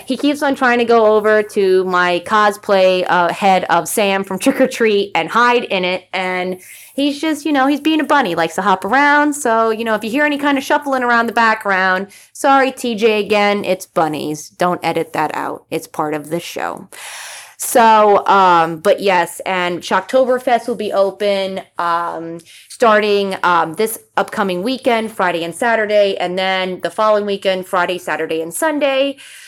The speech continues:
Um, so be sure to come by and see, um, Brielle and Allie and myself. I am hoping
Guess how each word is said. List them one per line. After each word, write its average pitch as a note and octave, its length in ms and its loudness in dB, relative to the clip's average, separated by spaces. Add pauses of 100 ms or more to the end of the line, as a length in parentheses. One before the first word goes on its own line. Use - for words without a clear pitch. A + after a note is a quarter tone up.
(260)
Um, F3+ 540 2
so G3 300 0
be A3 180 -6
sure A3 220 -2
to G3+ 60 -2
come G#3 300 -4
by G3 540 2
and F3 180 -6
see, F#3+ 800 -4
um, D#3+ 320 0
Brielle C#4 720 4
and E3+ 240 -4
Allie B3 520 0
and G3+ 140 -6
myself. G3+ 560 -2
I G3 100 -2
am F#3+ 140 -6
hoping A3+ 640 -2